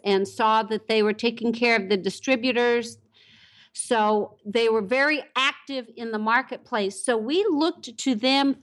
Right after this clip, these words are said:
first as being our ideal buyer. They had a wonderful network of distributors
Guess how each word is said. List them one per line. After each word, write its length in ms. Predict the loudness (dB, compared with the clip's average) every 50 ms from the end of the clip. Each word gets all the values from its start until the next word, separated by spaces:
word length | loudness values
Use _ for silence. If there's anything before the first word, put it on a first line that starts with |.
| _ -4
first 640 | 0 0 2 0 0 -2 -6 -8 -12 -16 -18 -20 -20 _ -20 -20 -20 -20 _ -4 -2
as 240 | -2 -2 -2 -4
being 420 | -6 -4 -2 0 0 0 0 0 -2 0
our 380 | 0 0 0 0 0 -2 -4 -2 -2
ideal 520 | 0 0 0 -2 -6 -8 -6 -6 -6 -6 -6
buyer. 540 | -4 -2 0 0 2 0 -2 -4 -10 -12 _ _ _ _ _ _ _ _ _ _ _ _ _ _ _ _ _ -12
They 260 | -2 0 2 2 2
had 500 | 0 0 0 2 2 2 2 2 0 -2 -6 -2
a 100 | -2 -2
wonderful 580 | -2 -2 -2 0 2 2 2 0 -2 -2 -2 -2
network 720 | 0 2 2 2 0 0 -2 -2 0 0 0 -2 -4 -10
of 140 | -10 -8 -8
distributors 920 | -10 -10 -10 -6 -4 -4 -2 0 -2 0 0 0 0 0 -2 -4 -8 -18